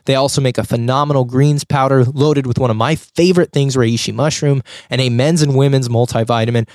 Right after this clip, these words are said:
that contain a few different things that men and women might need for their unique physiology. So when you think of your vitamins, your fish oil, your pre-workout, your protein, all of the things that many of you take every single day, I'd encourage you to check out Legion. They have an amazing line,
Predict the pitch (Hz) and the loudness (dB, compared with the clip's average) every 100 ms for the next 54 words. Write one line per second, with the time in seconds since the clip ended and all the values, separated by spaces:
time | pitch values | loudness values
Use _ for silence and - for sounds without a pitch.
0 | _ 135 139 123 117 - 208 254 190 180 | _ -2 0 0 -2 -2 -2 0 0 -2
1 | - 135 135 131 - 120 117 117 113 110 | 0 0 0 -4 -2 -2 0 0 -2 -2
2 | 110 - 110 - 117 113 107 107 110 - | -4 -6 -10 -4 0 0 0 -4 -6 -6
3 | - 107 101 95 92 76 82 - - - | -10 -10 -6 -6 -6 -8 -14 -16 -20 -16
4 | - 139 120 117 196 - 175 131 117 110 | -4 0 0 2 2 4 2 2 2 2
5 | 139 160 151 147 143 113 104 156 156 151 | 2 0 2 2 0 -2 0 0 2 2
6 | 139 131 123 107 - 160 139 143 127 - | 4 2 0 0 2 2 2 0 -4 -4
7 | 107 165 156 147 139 139 - 196 269 190 | -4 0 0 0 -2 -2 0 2 2 2
8 | 175 175 170 143 - 131 160 160 139 143 | 0 0 0 0 -2 0 2 2 0 -2
9 | - 120 - _ _ 156 151 156 151 - | -2 -4 -4 _ _ -4 2 2 2 0
10 | 143 123 113 - 110 - - - - 131 | -2 -2 -4 -2 -4 -4 -14 -20 -6 -2
11 | 135 127 - 180 160 156 - - - 135 | -2 -2 2 2 4 2 0 -2 -2 0
12 | 123 123 127 196 180 170 - _ - 123 | -2 -2 -2 0 0 -2 -4 _ -4 -2
13 | 120 113 104 139 160 147 139 135 131 131 | 0 -2 0 0 2 0 0 0 0 -2